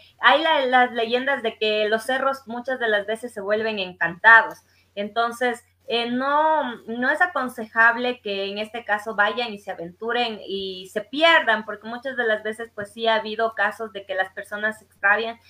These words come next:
Entonces, yo considero eso, ¿no? Que debemos irnos con las medidas, em, de seguridad pertinentes. Eh, al ingreso del área protegida, pues, hay una caseta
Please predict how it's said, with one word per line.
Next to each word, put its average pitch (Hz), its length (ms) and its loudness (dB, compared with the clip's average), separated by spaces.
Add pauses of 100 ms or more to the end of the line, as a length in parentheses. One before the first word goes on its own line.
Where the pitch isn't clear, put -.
(200)
Entonces, 220 640 -2
yo 214 220 0
considero 214 600 2
eso, 202 300 0
¿no? 180 200 -8
Que 202 260 -6 (280)
debemos 240 540 2
irnos 247 480 -2
con 214 200 -2
las 202 160 0
medidas, 220 640 2
em, 180 540 -2 (300)
de 208 480 2
seguridad 226 680 6
pertinentes. 233 880 -2
Eh, 208 220 0
al 208 240 2
ingreso 226 520 0
del 220 220 2
área 208 300 2
protegida, 208 680 -6
pues, 202 160 -4
hay 208 240 2
una 220 280 0
caseta 214 600 -2